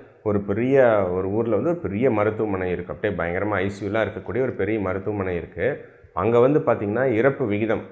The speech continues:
so ஒரு ஆயிரம் பேர் அங்க போய், போறாங்க அல்லது அட்மிட் ஆகுறாங்க அப்படின்னா இறப்பு விகிதம் டெஃபினட்டா அதிகமா இருக்கும். இதே வந்து பாத்தீங்கன்னா உங்க வீட்டு பக்கத்துல ஒரு சின்ன கிளினிக் இருக்கு,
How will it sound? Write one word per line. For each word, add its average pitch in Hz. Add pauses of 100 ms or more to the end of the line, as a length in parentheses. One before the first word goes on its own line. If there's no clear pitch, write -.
(160)
so 95
ஒரு 90
ஆயிரம் 101
பேர் 120
அங்க 110
போய், 101
போறாங்க 101
அல்லது 101
அட்மிட் 98
ஆகுறாங்க 92
அப்படின்னா 80
இறப்பு 117
விகிதம் 104
டெஃபினட்டா 90
அதிகமா 98
இருக்கும். - (500)
இதே 127
வந்து 127
பாத்தீங்கன்னா 110
உங்க 135
வீட்டு 156
பக்கத்துல 135
ஒரு 127
சின்ன 131
கிளினிக் 113
இருக்கு, -